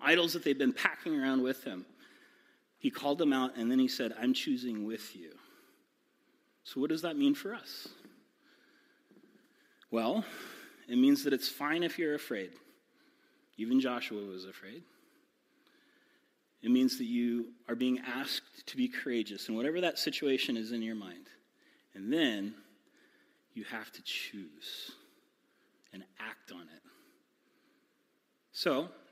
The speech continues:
what do you get to do this week? <laughs> You get to figure out what you're having courage with. And then you do it. Okay? It could be,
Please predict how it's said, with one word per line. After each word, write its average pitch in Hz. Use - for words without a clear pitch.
what 120
do 131
you 143
get 143
to -
do 127
this 120
week? 214
<laughs> 147
You 127
get 135
to -
figure 127
out 110
what 107
you're 104
having 101
courage 87
with. -
And -
then 180
you 160
do 160
it. 131
Okay? 139
It 143
could 196
be, 180